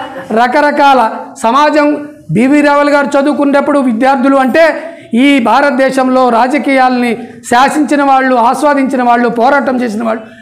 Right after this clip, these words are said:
విద్యార్థులు. ఈ తెలంగాణ రాష్ట్రం రావటానికి కూడా విద్యార్థి పోరాటం ఉంది. కానీ తెలంగాణ రాష్ట్రం వచ్చిన తర్వాత ప్రస్తుత సంస్కృతిలో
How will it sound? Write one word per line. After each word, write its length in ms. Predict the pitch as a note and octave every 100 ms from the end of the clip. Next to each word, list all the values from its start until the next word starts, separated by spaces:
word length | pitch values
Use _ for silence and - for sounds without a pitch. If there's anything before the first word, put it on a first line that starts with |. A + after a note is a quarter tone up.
| -
విద్యార్థులు. 560 | G#3+ A3+ C#4+ C#4 G#3 D#3 - - -
ఈ 60 |
తెలంగాణ 560 | A#3+ B3 D4 D4+ C#4+ C4+
రాష్ట్రం 360 | B3 C4+ D#4
రావటానికి 420 | C#4 B3+ C4+ C4+ A#3+
కూడా 160 | C4+
విద్యార్థి 420 | A#3 G3+ A#3 A#3+
పోరాటం 380 | B3+ A#3 A3+ A3
ఉంది. 120 | G3
కానీ 480 | F3 G3 C4 D#4+ E4+ E4 - -
తెలంగాణ 420 | A3 C4 D4+ C#4+
రాష్ట్రం 300 | B3+ B3 C4+
వచ్చిన 260 | C4 C4 A#3+
తర్వాత 440 | A3+ A3 A3 C#4+
ప్రస్తుత 300 | C#4+ A3+ -
సంస్కృతిలో 720 | C#4 A3+ A3 - F3+ G#3 C#4+